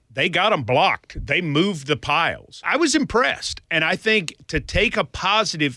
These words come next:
out of that game, that's something that you may be able to take forward, is that this offensive line put its mind to running the ball. They had a plan.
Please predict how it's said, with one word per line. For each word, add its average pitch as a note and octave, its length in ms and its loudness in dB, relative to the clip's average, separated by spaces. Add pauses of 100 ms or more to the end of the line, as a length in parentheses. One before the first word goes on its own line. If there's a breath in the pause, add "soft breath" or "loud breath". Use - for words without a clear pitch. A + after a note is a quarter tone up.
(120)
out F3 240 2
of C3 220 -4
that D#3+ 360 -2
game, G2+ 640 -2 (500)
that's D#3 320 0
something F3 520 0
that D3+ 220 0
you D3+ 80 -2
may C#3+ 260 2
be D#3 220 0
able C#3 240 0
to A#2+ 140 -4 (140)
take - 320 -2
forward, A#2+ 640 2 (280 soft breath)
is D3 200 -4
that D3 180 0
this G3 220 2
offensive E3+ 580 0
line D#3+ 340 0
put E3 200 0
its G#3 200 -2
mind D#3+ 420 0
to C#3+ 100 -6
running D#3 400 0
the E3 100 0
ball. C3 380 2 (220 loud breath)
They A#3 100 -2
had F4+ 100 2
a - 40 -4
plan. A#3 400 0